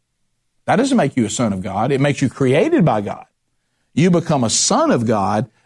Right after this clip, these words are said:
not through birth. You become a son of God through being born again, being born into Christ, who then makes us, that's our adoption.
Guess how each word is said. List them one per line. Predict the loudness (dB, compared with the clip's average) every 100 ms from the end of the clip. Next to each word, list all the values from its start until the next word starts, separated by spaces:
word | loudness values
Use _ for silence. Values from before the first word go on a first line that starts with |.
| -2
not | 0 0 -2
through | -2 0
birth. | 0 -2 0 2 0 -2 -8 _ _
You | -2 -2
become | 0 -2
a | -2
son | 0 0
of | 0
God | 0 0 0
through | -2
being | 0 0 2
born | 0 -2 -6
again, | -4 -2 -2 -2 -14 _ _ _ _ _ -4
being | 0 2
born | 2 0 -2 -4
into | -2 -2 0 -2
Christ, | 0 -4 -4 -18 -20 _ _ _ _ _ _ _
who | -2 0
then | 0 0 0 -2 _ _
makes | -2 0 -2 -8 -2
us, | 0 0 -2 -10 _ _
that's | -2 0 0
our | 0
adoption. | 0 0 0 -2 -4 -4 0 0 -2